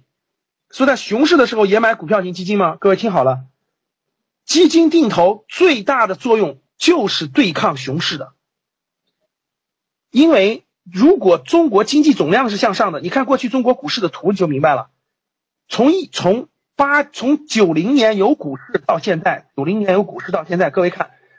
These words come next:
是不是中间有很多，有很，有，过去二十年是不是有很多熊市，也有很多牛市？其实你持有二十年，你会发现，持有下来，其实你已经增长了好多倍了。大家懂了吧？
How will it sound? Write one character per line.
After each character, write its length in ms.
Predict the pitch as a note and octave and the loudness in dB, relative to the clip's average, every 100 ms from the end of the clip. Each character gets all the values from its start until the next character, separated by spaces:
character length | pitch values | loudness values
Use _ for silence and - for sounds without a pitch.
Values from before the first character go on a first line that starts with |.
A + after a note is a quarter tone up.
| _ _ | _ _
是 160 | - D4+ | -12 -2
不 80 | B3+ | -2
是 100 | B3+ | 0
中 220 | - C4 | 0 0
间 220 | C4+ G#3 - | 0 -6 -10
有 180 | F3 G3+ | -16 -14
很 200 | C3 D3 | -8 0
多， 280 | C4+ C4 - | 0 0 -2
有 160 | G3+ | -2
很， 200 | G#3+ C3+ - | 0 -2 -2
有， 180 | - _ - | -6 _ -4
过 140 | C4+ | -4
去 100 | C#4 | 0
二 140 | C#4+ A#3+ | 0 0
十 100 | F3 | -2
年 220 | E3 F#3+ | -4 -2
是 80 | A3+ | -4
不 60 | |
是 60 | A3+ | -2
有 80 | B3+ | -2
很 120 | E3+ | 0
多 100 | G3+ | -4
熊 220 | D3 F#3 | -2 -6
市， 80 | E3+ | -2
也 60 | |
有 80 | F#3+ | -2
很 100 | F#3 | -2
多 100 | D#3 | -4
牛 160 | D3 C3+ | -4 -4
市？ 260 | - C3 - _ _ _ _ _ _ _ _ | -2 -4 -6 _ _ _ _ _ _ _ _
其 200 | - C#4+ | 0 0
实 100 | E4+ | 2
你 80 | B3 | 0
持 160 | - | 2
有 80 | C4+ | 2
二 140 | C#4+ C4+ | 4 2
十 120 | G3 | 0
年， 100 | G3 | -2
你 60 | |
会 120 | D#3+ F3+ | -2 -2
发 160 | F3+ | -2
现， 180 | F3+ D#3+ - - _ _ _ _ | 0 0 -2 -6 _ _ _ _
持 160 | - A#3 | -6 2
有 100 | A#3+ | 2
下 120 | A3 | 2
来， 240 | E3+ C3 - | 0 -4 -10
其 260 | - G#3 | -8 -4
实 280 | A#3+ E3+ F#3 _ - _ _ - | -2 0 -2 _ -20 _ _ -12
你 260 | G3 F#3 G#3 | -2 0 0
已 60 | D#3 | 0
经 200 | F#3+ A#3+ | -2 0
增 180 | B3 | 2
长 160 | G#3 - | 0 -2
了 40 | |
好 180 | B2+ A#2 | -6 -4
多 120 | C3+ | -2
倍 160 | D#3 C#3 | -2 -2
了。 160 | C3 - _ _ _ _ _ _ _ _ _ _ - | -4 -20 _ _ _ _ _ _ _ _ _ _ -4
大 80 | F3 | -2
家 80 | |
懂 120 | F3 C3+ | -2 -2
了 60 | |
吧？ 200 | D3 C3 | -4 -4